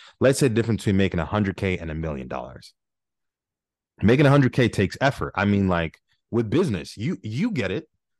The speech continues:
Like, just to make a hundred K with business, like, you just gotta go after that thing and grind day after day after day after day. And then once you hit a hundred, you're like, "Okay, let me figure out scaling up to, like, whatever it is."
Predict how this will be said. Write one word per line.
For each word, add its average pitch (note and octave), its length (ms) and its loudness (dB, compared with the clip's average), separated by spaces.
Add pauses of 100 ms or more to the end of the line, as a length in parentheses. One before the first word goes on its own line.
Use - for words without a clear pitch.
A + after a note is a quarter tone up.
(260)
Like, A#2 300 -4
just E3 280 0
to F#3+ 60 -2
make F3+ 220 -2
a A#2+ 40 -4
hundred C#3+ 320 -4
K C3 180 -6
with G2 200 -6
business, A2+ 320 -6
like, G2 200 -8
you C#3+ 80 -8
just A#2 140 -6
gotta E2 180 -6
go F#2 360 2
after F#2+ 320 -4
that D#2+ 220 -10
thing D#2 200 -12
and D2+ 220 -10
grind C#2+ 600 -2 (420)
day A2 300 4
after G2 340 0
day F2+ 260 0
after E2 320 -2
day E2+ 280 -2
after D#2 280 -4
day. G2+ 460 -2 (340)
And F#2 60 -6
then F#2 80 0
once F2+ 160 -2
you G#2 40 0
hit E2+ 80 0
a E2 40 -2
hundred, G2+ 400 2
you're E2 120 -4
like, D#2 200 -6
"Okay, F2+ 220 -8
let D#2+ 80 -4
me E2 80 -4
figure D#2+ 240 -6
out C#2+ 100 -6
scaling E2 500 -8
up C#2+ 180 -6
to, D2+ 100 -10
like, C2+ 200 -6
whatever C#2+ 300 -4
it D2+ 60 -6
is." F2 240 -4